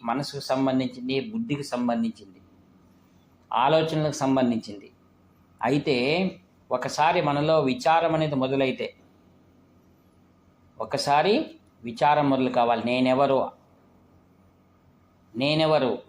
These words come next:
నేనెవరు?" అనేటువంటిది ఏ విధంగా శ్రీ రమణులు వారు ప్రశ్న వేసుకున్నారో, ఆ విధంగా "నేనెవరు?" అనే ప్రశ్న మొదలైనప్పుడు ఒక్కొక్కటిగా దూరం అవుతాయి.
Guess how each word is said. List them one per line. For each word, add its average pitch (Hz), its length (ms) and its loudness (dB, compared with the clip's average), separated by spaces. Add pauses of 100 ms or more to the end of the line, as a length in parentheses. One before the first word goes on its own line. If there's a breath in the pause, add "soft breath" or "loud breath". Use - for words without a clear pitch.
నేనెవరు?" 143 460 0
అనేటువంటిది 123 560 -2
ఏ 123 40 0
విధంగా 135 240 0
శ్రీ 123 220 -2
రమణులు 139 400 2
వారు 131 180 2
ప్రశ్న 120 360 -8
వేసుకున్నారో, 127 640 -2
ఆ 123 140 0
విధంగా 131 340 -4
"నేనెవరు?" 156 600 -2
అనే 143 180 2
ప్రశ్న 147 720 -4 (100)
మొదలైనప్పుడు 123 840 -2 (760)
ఒక్కొక్కటిగా 156 560 -2
దూరం 143 340 2
అవుతాయి. 120 280 -4